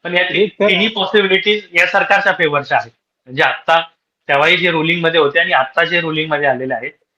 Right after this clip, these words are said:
Speaker 1: हे एकूणच त्यांच्या फेवरचं झालंय का?
Speaker 2: हा, या, असं म्हणायला खूप मोठा वाव आहे, कारण
Speaker 1: हम्म, हम्म.
Speaker 2: जी माणसं तिथे उपस्थित पाहिजे, मतदार तिथे उपस्थित पाहिजे होता,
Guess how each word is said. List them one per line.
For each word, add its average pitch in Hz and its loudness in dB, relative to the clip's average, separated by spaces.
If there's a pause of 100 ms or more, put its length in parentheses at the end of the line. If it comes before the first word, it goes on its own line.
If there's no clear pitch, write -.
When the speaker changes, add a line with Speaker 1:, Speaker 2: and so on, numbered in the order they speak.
(220)
Speaker 1:
हे 175 -2
एकूणच 202 -2
त्यांच्या 190 0
फेवरचं 170 -2
झालंय 143 -2
का? 135 -14 (1800)
Speaker 2:
हा, 196 -4 (140)
या, 175 -6
असं - -2
म्हणायला 214 2
खूप 202 -4
मोठा 175 -2
वाव 170 0
आहे, 135 -6 (480)
कारण 156 -2
Speaker 1:
हम्म, 143 -10
हम्म. - -20
Speaker 2:
जी 170 -4
माणसं 185 -4
तिथे 240 -2
उपस्थित 226 -2 (100)
पाहिजे, 170 -2
मतदार 165 0
तिथे 226 -6
उपस्थित 208 -4
पाहिजे 170 -2
होता, 147 -4